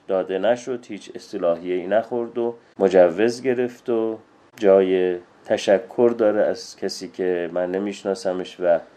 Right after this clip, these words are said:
بالاخره شغل ممیزی دارند، ولی ممیز، عرض کنم که ممیز خوبی هستن و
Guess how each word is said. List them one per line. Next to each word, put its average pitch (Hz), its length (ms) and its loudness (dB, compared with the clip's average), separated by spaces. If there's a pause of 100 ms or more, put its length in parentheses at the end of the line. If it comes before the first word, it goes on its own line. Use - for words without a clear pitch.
(120)
بالاخره 87 720 -2
شغل 98 380 -4
ممیزی 90 680 -2
دارند، 107 520 2
ولی 87 680 -4 (560)
ممیز، 87 720 -4 (880)
عرض 80 280 -4
کنم 82 500 -8
که 80 440 -4 (880)
ممیز 101 440 6
خوبی 113 300 -2
هستن - 360 -4 (760)
و 113 100 8